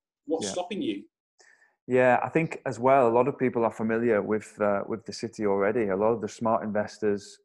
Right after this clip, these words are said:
Speaker 2: kind of know what they're looking for prior to this lockdown, and, um, yeah, they're ready to go. Like you said, they,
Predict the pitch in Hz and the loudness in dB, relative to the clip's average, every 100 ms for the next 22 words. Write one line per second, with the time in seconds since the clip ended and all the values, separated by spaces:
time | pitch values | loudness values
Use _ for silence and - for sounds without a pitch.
0 | - 113 104 98 104 110 110 110 104 92 | -14 -8 -6 -4 -4 -2 0 2 0 -2
1 | 101 101 110 - 110 - 98 95 110 107 | -6 -6 -6 -6 -10 -4 -4 -4 -2 -2
2 | 113 107 98 101 101 - 95 87 101 - | -2 -6 -8 -6 -6 -6 -10 -10 -12 -14
3 | - - - _ - 104 101 101 101 101 | -20 -20 -20 _ -6 -4 -2 -4 -2 -2
4 | 101 98 98 98 - _ _ _ _ 110 | -2 -4 -4 -8 -12 _ _ _ _ -4
5 | 113 120 101 98 101 113 - 101 110 107 | -2 -2 -2 -2 -4 -4 -8 -4 -2 -2
6 | 95 95 - 117 - 101 95 | -6 -8 -6 -6 -4 -4 -4